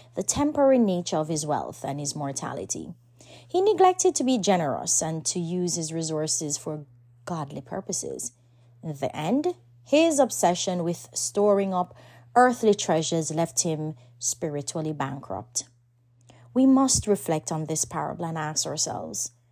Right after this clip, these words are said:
"Am I constantly pursuing material wealth and possessions, or am I rich toward God?" Being rich toward God means placing our trust and security in Him, seeking to know Him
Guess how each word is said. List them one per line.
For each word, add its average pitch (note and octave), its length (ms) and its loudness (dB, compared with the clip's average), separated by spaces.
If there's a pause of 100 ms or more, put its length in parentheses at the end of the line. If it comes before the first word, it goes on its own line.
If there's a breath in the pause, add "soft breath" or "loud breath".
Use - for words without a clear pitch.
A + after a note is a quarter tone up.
(380)
"Am F3 100 -8
I G3 120 -6
constantly G3+ 600 -2
pursuing F3 680 0
material D#3+ 600 -2
wealth D#3 380 -2
and E3+ 160 -4
possessions, E3+ 720 -4 (580 soft breath)
or G3+ 600 6 (260)
am G#3 140 -2
I G3+ 80 0
rich F3 440 -2
toward D3 380 -4
God?" - 440 -8 (720)
Being D4+ 320 2
rich G#3+ 400 2
toward E3+ 340 -2
God D#3+ 300 -2
means E3+ 260 -6
placing F3+ 460 -4
our D#3+ 140 -6
trust - 600 -6
and D#3 180 -8
security A3 600 -2
in D#3+ 80 -8
Him, E3 320 -10 (440 loud breath)
seeking C4+ 600 4
to A3 100 4
know F#3+ 280 6
Him F3 300 -2